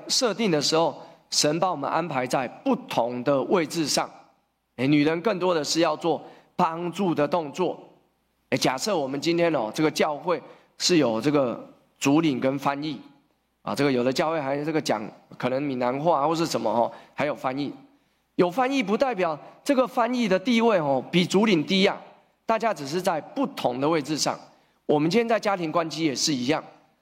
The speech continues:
女人不是代表比男人差，很多女生的能力都比男生很好，但是不要忘记，我们要教一个功课，就是我们怎么去帮助我们的另一半，怎么去帮助我们的家庭，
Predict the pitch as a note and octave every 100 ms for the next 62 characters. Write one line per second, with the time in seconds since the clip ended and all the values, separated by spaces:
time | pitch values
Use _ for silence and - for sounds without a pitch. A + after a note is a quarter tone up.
0 | _ - E3 D#3 D#3+ F3 F#3 - - D#3
1 | F3+ F#3 C#3 B2 B2 A#2+ B2+ C3 C3 B2
2 | A2+ D#3+ B3 A#3+ E3+ A#3+ G3+ F3+ A3+ F#3+
3 | D3 - - A#3+ F#3 E3 E3+ G#3 F#3 D3
4 | - - _ _ _ _ D4+ C#4 C4 C4
5 | B3+ G#3+ A#3+ E3+ - - _ _ D3+ F3+
6 | A#3 G#3 G3+ F#3+ D#3 C#3 D#3 D3+ D3 G#2
7 | - _ - F3+ F#3 C3 C3 C3 B2 D3
8 | C#3 - - _ - F3 F3+ G#3 C3+ C3
9 | D3 F3 D3+ - C3+ - - _ C#3+ C#3
10 | D#3+ G3 F#3 F3 F3+ C3+ B2 C3 C#3+ C#3
11 | F#3